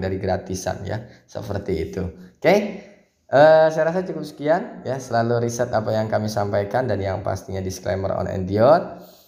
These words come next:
Gunakan uang bebas ya, jangan uang beras agar kalian nyaman dalam berinvestasi. Share video jika bermanfaat. Salam cuan, salam profit konsisten,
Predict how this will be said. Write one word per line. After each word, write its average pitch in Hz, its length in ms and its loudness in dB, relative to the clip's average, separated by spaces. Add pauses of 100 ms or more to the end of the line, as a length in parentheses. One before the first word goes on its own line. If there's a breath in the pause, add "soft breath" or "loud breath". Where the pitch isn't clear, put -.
(260 loud breath)
Gunakan 113 320 -2
uang 127 160 2
bebas 127 400 2
ya, 110 80 0
jangan 98 320 -2
uang 98 240 -4
beras 131 320 2
agar 98 240 -6
kalian 98 240 -6
nyaman 101 240 -2
dalam 95 240 -6
berinvestasi. 95 880 -6
Share 127 320 2
video 120 320 0
jika 113 240 -2
bermanfaat. 110 1040 0 (180)
Salam 104 320 -2
cuan, 147 460 2
salam 107 240 -2
profit 147 320 -2
konsisten, 151 580 0